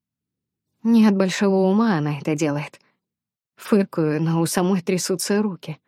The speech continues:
Хочется выдергать все патлы у Петровой. Именно сейчас она проходит мимо к дверям аудитории. О чём-то увлечённо болтает с Красно,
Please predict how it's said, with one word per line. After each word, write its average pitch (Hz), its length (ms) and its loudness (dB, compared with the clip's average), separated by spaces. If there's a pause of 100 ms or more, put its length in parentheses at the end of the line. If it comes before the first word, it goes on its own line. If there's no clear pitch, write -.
(1200)
Хочется 180 500 -2
выдергать 160 560 -2
все - 180 -4
патлы 156 460 -4
у 143 60 -4
Петровой. 151 560 -8 (920)
Именно 226 340 4
сейчас - 500 -2
она 147 160 -6
проходит 180 480 -4
мимо 214 300 0
к 180 80 -6
дверям 202 320 0
аудитории. 202 720 -2 (1080)
О 214 100 0
чём-то 202 360 0
увлечённо 180 600 -2
болтает 180 460 -2
с - 60 -10
Красно, 196 560 -4